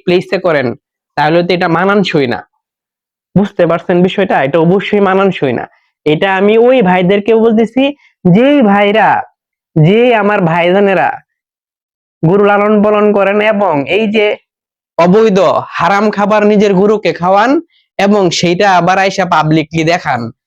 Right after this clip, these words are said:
আবার বড় গলায় বলেন যে মুরগির ব্রয়লার মুরগিকে খাওয়ালে অসুবিধা নাই, গরুকে খাওয়াইলে অসুবিধা কেন? কোম্পানিগুলো তো বলে মুরগির ব্রয়লার খাওয়ানো যাবে গরুকে। কোথায় বলছে কোম্পানি মুরগির ব্রয়লার খাওয়ানো যাবে?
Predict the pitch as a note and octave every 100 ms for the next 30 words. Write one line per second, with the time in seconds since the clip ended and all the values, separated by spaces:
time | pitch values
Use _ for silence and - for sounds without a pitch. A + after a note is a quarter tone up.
0 | _ _ C#3+ D#3 D#3+ F3 F#3+ F#3+ F#3 F3
1 | D#3+ F3+ D#3 C3 A#2+ _ _ _ D3+ E3
2 | F3 F#3+ G3+ F3+ E3 E3 E3 F#3+ G3 F#3
3 | D#3+ E3+ E3+ F3 F#3 F3 F3 D#3 D3+ D3
4 | D3 E3+ F#3 D#3+ D3 D3+ D#3 D#3 D3+ C#3+
5 | C3+ B2+ A#2+ - _ _ E3+ F3 F3 F3+
6 | F3 F3 F3 F3 E3+ E3+ D3+ D#3+ D#3+ E3
7 | D3+ C#3+ C#3+ - E3 F#3 F3+ D#3+ C3 C#3+
8 | C#3+ - - _ _ A#3+ A#3 A#3+ A#3 B3
9 | - G3 G3 F#3 F#3 F3 F#3+ F#3+ F3+ D3
10 | C#3+ C#3 D#3 D#3 D#3 C#3